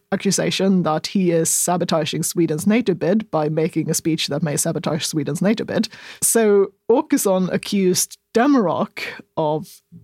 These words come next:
thinking that the Turkish regime should be allowed to dictate Sweden's domestic politics.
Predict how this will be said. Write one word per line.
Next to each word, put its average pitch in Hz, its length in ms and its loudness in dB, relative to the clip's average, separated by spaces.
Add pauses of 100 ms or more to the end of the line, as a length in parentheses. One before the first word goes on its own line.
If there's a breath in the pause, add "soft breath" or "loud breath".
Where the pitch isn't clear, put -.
(120)
thinking 175 520 0
that 156 420 -2
the 180 100 -2
Turkish - 540 0
regime 196 440 2
should 170 200 -2
be 156 80 -2
allowed 165 400 0
to 202 80 0
dictate 165 540 -2
Sweden's 160 680 -2
domestic - 440 -4
politics. - 580 -2